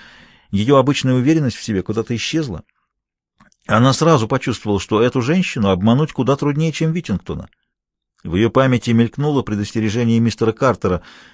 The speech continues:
"Да, действительно, здесь ей не будет пощады". Подавив в себе безудержное желание развернуться и убежать, Таппинс с почтительной миной,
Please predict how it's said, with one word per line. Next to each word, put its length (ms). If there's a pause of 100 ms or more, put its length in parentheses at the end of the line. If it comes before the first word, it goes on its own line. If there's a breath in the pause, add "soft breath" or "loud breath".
(280 loud breath)
"Да, 360
действительно, 540
здесь 340
ей 140
не 120
будет 240
пощады". 480 (720)
Подавив 380
в 40
себе 280
безудержное 560
желание 380
развернуться 540
и 40
убежать, 380 (720 loud breath)
Таппинс 540
с 100
почтительной 640
миной, 480